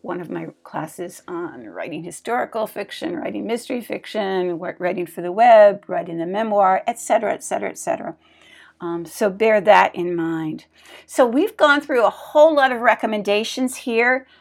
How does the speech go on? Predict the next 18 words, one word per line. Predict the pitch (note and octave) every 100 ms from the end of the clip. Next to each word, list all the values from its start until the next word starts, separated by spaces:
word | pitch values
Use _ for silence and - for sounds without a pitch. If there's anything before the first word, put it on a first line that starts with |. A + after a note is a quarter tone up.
| _ _
Um, | G3+ G3+ -
I've | G3+ G3
talked | - A3+ A3 -
about | - G3+ G3
several | - - A#3 A#3+ A#3
books | F3+ G#3 A3+ B3+ - - -
that | G#3 F#3+ F#3 G3+
I | F#3
hope | F#3+ G#3+ A3 A3+
you | F#3
will, | F3 F#3+ -
um, | - F3 F#3+ E3+
consider | - G3+ - G#3+ F#3+
reading, | F3 F#3 A3 F4+ G4+ - C4+ -
real | F3+ F3 F3+ F3+
different | E3 G3 - A3 F#3+
ones. | G#3 B3 B3+ - - - - _ _
Um, | G3 G3 G3 F#3 F#3 F3+